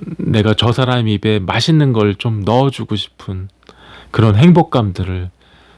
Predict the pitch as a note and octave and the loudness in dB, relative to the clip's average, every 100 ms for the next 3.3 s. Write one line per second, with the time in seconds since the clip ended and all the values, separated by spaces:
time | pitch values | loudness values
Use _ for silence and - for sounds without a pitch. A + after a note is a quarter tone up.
0 | - - F#2 - D3 F3 - B2 - - | -6 0 0 0 0 0 2 -2 -2 -8
1 | G2+ F#2+ F2 F2+ F#2 _ _ _ _ _ | -8 -10 -12 -12 -14 _ _ _ _ _
2 | _ - E3 F3+ E3+ D3+ C3+ B2+ A#2+ C#3 | _ -2 4 6 6 6 2 2 2 2
3 | G2+ E2+ | 0 -2